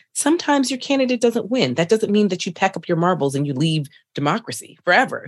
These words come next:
you know, that that's not how it works. But I do, you know, in, in talking to my students, especially for first-time voters, it's sort of,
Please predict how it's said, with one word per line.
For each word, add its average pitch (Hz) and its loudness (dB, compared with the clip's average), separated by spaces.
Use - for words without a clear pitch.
you 170 -2
know, 156 0
that 143 -2
that's 170 0
not 170 -2
how 147 -2
it - -8
works. - -2
But 208 -2
I 220 4
do, 247 -2
you 220 0
know, 202 6
in, 180 -2
in 170 0
talking 208 2
to 190 0
my 170 2
students, 147 -4
especially 240 2
for 170 -4
first-time 156 0
voters, 127 -2
it's 165 -10
sort 160 2
of, 151 2